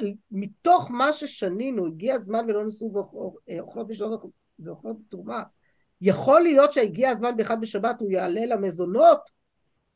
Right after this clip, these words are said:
הרי שנינו שבתולה נישאת ליום רביעי, אז י-, ייווצר לי פה פער. לכן אני צריך להגיד, וזה בדיוק מה שהוא אמר, וזה מה שהוא לא הבין. הוא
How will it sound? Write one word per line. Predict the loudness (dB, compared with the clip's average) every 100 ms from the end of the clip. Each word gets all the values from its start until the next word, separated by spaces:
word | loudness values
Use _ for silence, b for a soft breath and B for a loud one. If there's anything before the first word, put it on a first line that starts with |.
| _ _ _ _ _ _
הרי | -4 -2 -2
שנינו | -2 0 0 -2
שבתולה | -4 -4 -2 -2
נישאת | -2 -6
ליום | -2 -2
רביעי, | -2 -2 -2
אז | -2 -2
י-, | -4 -2 -4
ייווצר | -6 -8 -6 -4 -4
לי | -6 -4
פה | -6 -4
פער. | 2 4 4 0 -8 -18 _ _ _ _ _ _ _ _ _ _ _ _ _
לכן | -8 0 2
אני | 2
צריך | 2
להגיד, | 0 0 2
וזה | 2 4
בדיוק | 0 0 0
מה |
שהוא | 2 2
אמר, | 4 2
וזה | 0 -4 -4
מה | -4
שהוא | -2 2
לא | 2
הבין. | 2 0
הוא | -2